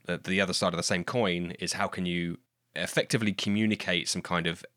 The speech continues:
existential threat, some existential pressure to the players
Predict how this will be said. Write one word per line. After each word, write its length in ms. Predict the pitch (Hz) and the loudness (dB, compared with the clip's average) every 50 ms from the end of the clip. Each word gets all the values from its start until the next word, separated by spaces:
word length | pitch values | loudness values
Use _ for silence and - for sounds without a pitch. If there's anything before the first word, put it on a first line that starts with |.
| _ _ _ - | _ _ _ -4
existential 600 | - 92 - - 92 - - 90 87 - - 85 | -4 -4 -2 -4 -4 -2 0 0 0 0 -2 -4
threat, 380 | 82 - - 90 80 78 - - | -6 -6 -4 -2 0 0 0 -2
some 160 | - - 82 | -6 -6 -4
existential 640 | 87 92 - - 90 - 95 82 - - 87 87 - _ _ _ | -2 -4 -4 -4 -4 -4 -4 -4 -2 -4 -6 -8 -10 _ _ _
pressure 540 | - - - 92 - - - 82 78 76 69 - _ _ _ _ _ - | -6 -4 -2 0 2 2 2 2 2 2 0 -4 _ _ _ _ _ -10
to 100 | - - | -6 -6
the 80 | - | -6
players 680 | - - - 90 82 82 82 78 78 78 - - - | -6 -4 -2 0 0 2 2 0 0 0 0 0 0